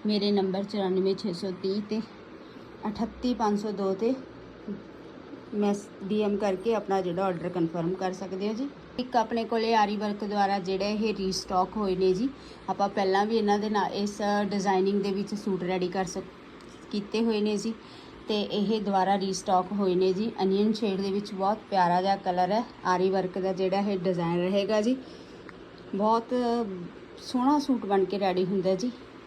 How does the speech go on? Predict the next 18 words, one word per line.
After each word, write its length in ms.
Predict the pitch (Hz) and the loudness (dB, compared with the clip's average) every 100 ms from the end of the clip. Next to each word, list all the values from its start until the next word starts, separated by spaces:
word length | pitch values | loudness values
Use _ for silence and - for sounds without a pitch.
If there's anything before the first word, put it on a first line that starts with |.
| - - - - | -18 -18 -16 -6
ਡਿਜ਼ਾਈਨਿੰਗ 420 | 185 180 180 185 | -4 0 2 2
ਤੁਹਾਨੂੰ 240 | 185 190 190 | 2 2 2
ਚੈੱਕ 220 | 180 175 - | 0 -4 -2
ਕਰਵਾ 260 | 185 185 | 0 2
ਦਿੰਦੇ 260 | 175 185 185 | 2 0 2
ਹਾਂ 80 | 185 | 0
ਜੀ, 100 | 180 185 | -2 -4
ਬਹੁਤ 280 | 170 202 | 0 0
ਸੋਹਣੀ 300 | 220 220 208 | 0 0 0
ਜਿਹੜੀ 360 | 202 196 202 208 | 0 0 2 2
ਇਹ 60 | 190 | 2
ਡਿਜ਼ਾਈਨਿੰਗ 540 | 185 170 170 170 180 | 0 0 2 2 2
ਹੋਈ 260 | 190 185 190 | 2 2 2
ਹੈ 40 | |
ਜੀ। 140 | 190 208 - - - - - - - - - - - - - - - - - - - - - - - - - - - - - - - - - - 196 | 2 -4 -10 -16 -18 -18 -18 -18 -18 -18 -18 -18 -18 -18 -18 -18 -18 -18 -18 -18 -18 -18 -18 -18 -18 -20 -20 -20 -20 -20 -20 -20 -20 -20 -20 -10 -4
ਹਾਂਜੀ, 260 | 175 175 | -4 -4
ਫਰੰਟ 420 | 190 202 190 196 214 220 - - - 208 | -4 -2 0 2 2 0 -2 -14 -14 -8
ਲੁੱਕ 200 | 190 | -8